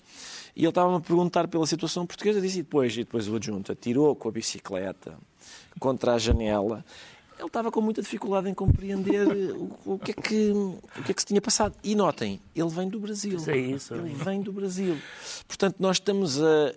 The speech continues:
Speaker 1: chegar a um ponto da nossa vida política em que até os brasileiros, em que há poucos meses o seu presidente recomendava a jornalistas que enfiassem uma lata de leite condensado no rabo, <laughs> o presidente deles,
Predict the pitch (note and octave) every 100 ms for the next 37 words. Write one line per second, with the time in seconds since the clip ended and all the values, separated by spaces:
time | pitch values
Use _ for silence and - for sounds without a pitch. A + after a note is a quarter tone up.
0 | - - - C3 D3+ D3 D3 C#3+ D3 F3
1 | E3 - G#2+ A#2 A#2+ A#2 - A2 A#2+ -
2 | C3 E3 - - F3+ E3+ D#3 D#3+ - A3
3 | G3+ D#3 E3+ D#3+ E3+ C#3+ A2+ A2 C3 -
4 | - - - _ D3 D#3 - D3+ C3 G3+
5 | - D3 F3+ D#3 G#2+ A2 - D#3 - A#2
6 | C#3 D#3 C3+ - - - - - - C#3
7 | D3 D#3 E3 E3+ E3+ C#3+ C#3+ D3 D3 D3+
8 | D3 - G2+ C#3 C3+ - - E3 D3 C#3
9 | C#3+ E3+ D3+ C#3 D3+ D3+ - C#3+ C3 C3+
10 | C3+ - E3 A2+ C#3 G#3+ D#3 B2+ F#2 D#3
11 | - - - D4+ - - B2+ C3+ C3+ F3
12 | G3 F#3 C#3+ B2 B2